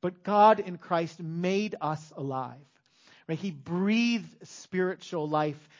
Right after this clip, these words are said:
uh, into us. By grace, you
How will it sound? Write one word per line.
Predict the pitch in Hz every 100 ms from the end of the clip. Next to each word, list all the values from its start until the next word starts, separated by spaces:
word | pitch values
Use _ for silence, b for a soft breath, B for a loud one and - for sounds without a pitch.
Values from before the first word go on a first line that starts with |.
| b -
uh, | 165
into | 165 165 - 151
us. | 135 120 - - - - - 156
By | 160
grace, | 139 151 190 202 240 254 - - _ b b
you | 175 156 190 190 185